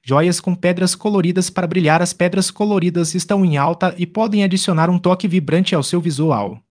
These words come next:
Elas são perfeitas para quem deseja se destacar e expressar sua individualidade. Um. Brincos com pedras coloridas. Os brincos com pedras coloridas são uma maneira divertida de adicionar cor ao seu look.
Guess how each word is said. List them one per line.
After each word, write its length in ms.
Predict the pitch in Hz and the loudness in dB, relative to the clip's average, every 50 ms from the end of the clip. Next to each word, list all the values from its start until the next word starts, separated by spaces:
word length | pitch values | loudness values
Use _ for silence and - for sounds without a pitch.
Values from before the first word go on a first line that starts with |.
| _ _ | _ _
Elas 240 | - 165 175 180 170 | 0 2 2 2 2
são 160 | - 175 165 | 2 0 0
perfeitas 560 | 156 160 165 160 - 170 160 156 170 170 - | 0 -2 -2 -2 0 -2 -2 0 0 -4 -2
para 200 | - 160 151 151 | 0 0 0 0
quem 200 | 156 - 185 196 | 0 2 2 4
deseja 400 | 190 180 165 147 156 165 147 160 | 4 4 2 2 2 2 2 2
se 160 | 151 - 170 | 0 0 0
destacar 640 | 147 139 147 - - 170 160 - - 156 151 151 156 - | 0 0 -2 0 -2 -2 -2 0 2 2 2 2 0 -2
e 80 | 175 165 | -2 -2
expressar 520 | 156 156 - 190 190 190 - 160 143 147 | -2 -2 -2 -2 -2 0 2 0 0 0
sua 180 | - - 190 175 | 0 0 2 2
individualidade. 1000 | 175 165 160 156 175 170 180 165 170 170 160 156 131 110 110 107 - 110 - - _ _ _ _ _ _ _ 151 | 4 4 4 2 2 2 2 2 2 2 2 2 2 2 0 -2 -6 -14 -16 -20 _ _ _ _ _ _ _ 0
Um. 220 | 139 127 120 113 - _ _ _ _ _ _ _ | 2 2 2 -2 -4 _ _ _ _ _ _ _
Brincos 320 | - 139 147 - 190 185 | -2 -2 0 0 0 -2
com 160 | - - 170 | 0 -2 -2
pedras 380 | 156 - 151 147 139 156 156 - | 0 2 2 2 2 2 0 0
coloridas. 580 | - - 208 196 185 151 139 139 139 156 147 | 0 0 2 2 2 2 2 0 0 0 0
Os 100 | 156 143 | 0 -2
brincos 420 | 135 127 139 160 170 - 196 180 - | 0 0 0 0 0 0 -2 -4 -2
com 180 | - 180 165 | -2 -2 -2
pedras 380 | 156 - 151 147 147 156 156 - | 2 2 2 2 4 2 0 0
coloridas 500 | - - 208 196 180 139 143 143 147 147 | 0 0 2 2 2 2 2 0 0 0
são 140 | - 190 185 | 2 2 4
uma 120 | 190 202 | 4 4
maneira 380 | 190 165 151 139 139 147 160 156 | 4 4 2 2 2 4 4 4
divertida 480 | 151 196 190 226 208 - 226 196 196 | 4 4 2 2 2 2 2 4 4
de 100 | 175 165 | 4 4
adicionar 480 | 180 160 170 180 - 214 196 180 180 185 | 4 2 2 0 2 2 4 4 4 4
cor 220 | 185 - 185 180 | 4 4 2 4
ao 80 | 175 160 | 4 2
seu 200 | 151 - 143 139 | 2 0 0 0
look. 340 | 135 131 117 110 - - | 2 0 0 -2 -4 -10